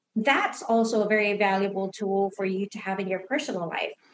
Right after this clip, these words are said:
You know, yeah, everything seems fine, but, you know, what can I possibly do today to improve on, if this, if this were to go wrong, how would I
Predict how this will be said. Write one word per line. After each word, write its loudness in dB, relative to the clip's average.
You 2
know, 6
yeah, 6
everything 2
seems -2
fine, 2
but, 0
you 8
know, 8
what 6
can 0
I 2
possibly 0
do -2
today 0
to -8
improve -4
on, 2
if 4
this, 6
if 4
this 2
were 4
to 2
go 4
wrong, 2
how 6
would 6
I 4